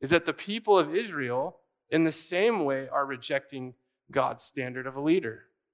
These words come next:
I want you to think about this. You have a man who's old, right? And he's been a prophet. He was literally dedicated,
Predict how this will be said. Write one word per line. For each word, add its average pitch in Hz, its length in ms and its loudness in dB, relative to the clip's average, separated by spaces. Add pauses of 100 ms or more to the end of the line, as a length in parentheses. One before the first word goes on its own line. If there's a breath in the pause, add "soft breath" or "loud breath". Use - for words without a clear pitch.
(800)
I 139 60 -2
want 170 220 4
you 185 80 -6
to 175 60 -2
think 180 240 0
about 123 300 -8
this. - 300 -20 (560)
You 160 140 6
have 185 200 10
a 190 80 4
man 160 560 0 (460)
who's 190 320 4 (120)
old, 156 460 4 (280)
right? 156 260 0 (300)
And 143 140 0
he's 170 300 -4
been 180 200 2
a 185 40 4
prophet. 160 720 2
He 165 80 2
was 147 160 0
literally 180 440 2 (280)
dedicated, 165 800 2